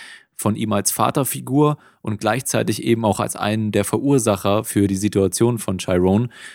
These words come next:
äh, dessen Mutter ja, ähm, unter der Drogenabhängigkeit dann, das merkt man dann zunehmend, leidet und eben, äh, die Figur von Mahershala Ali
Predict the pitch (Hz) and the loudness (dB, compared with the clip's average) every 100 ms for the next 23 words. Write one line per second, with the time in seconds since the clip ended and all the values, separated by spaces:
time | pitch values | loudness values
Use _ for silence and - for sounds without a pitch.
0 | - - 95 92 101 104 98 104 101 98 | -12 -4 -2 0 -2 -2 -2 2 2 2
1 | 98 - - - - - 101 95 95 104 | 0 -2 -6 -6 -8 -4 0 2 2 2
2 | 107 107 107 - 101 101 - 101 98 - | 2 2 -4 -2 -4 -4 -6 -4 -4 -6
3 | - - - - 98 98 - - 101 98 | -18 -20 -10 -6 -4 -6 -10 -10 -4 -2
4 | - 101 95 - 110 104 101 92 - 95 | 0 0 0 -2 -2 -2 -2 -6 -4 0
5 | 113 127 135 - - - - - 98 90 | 2 2 0 -4 -18 -20 -4 0 2 0
6 | - - _ _ _ _ 104 98 95 92 | -6 -14 _ _ _ _ 0 2 2 0
7 | - 92 92 90 110 104 101 101 98 98 | 0 0 -2 -4 -4 -2 0 0 2 0
8 | - 107 101 101 95 104 110 | 0 0 0 2 4 4 2